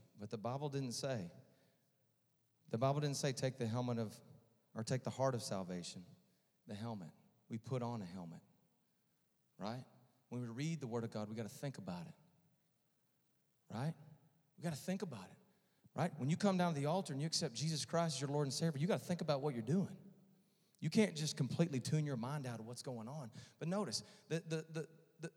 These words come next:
the, take the helmet of salvation. Salvation rests upon your head, goes down on your heart, comes out of your mouth. Look at the sword of the Spirit,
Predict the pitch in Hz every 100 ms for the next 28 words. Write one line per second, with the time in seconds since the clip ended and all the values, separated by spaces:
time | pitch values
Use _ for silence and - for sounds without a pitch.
0 | 151 127 185 196 165 139 190 180 147 143
1 | 127 131 123 107 - - - 160 160 175
2 | - 143 143 - - 139 131 110 185 190
3 | 185 - - - _ - 127 127 127 123
4 | 113 98 170 180 175 - - - 98 120
5 | 123 120 117 123 104 - - - _ -
6 | 139 143 120 - 135 120 113 - 143 95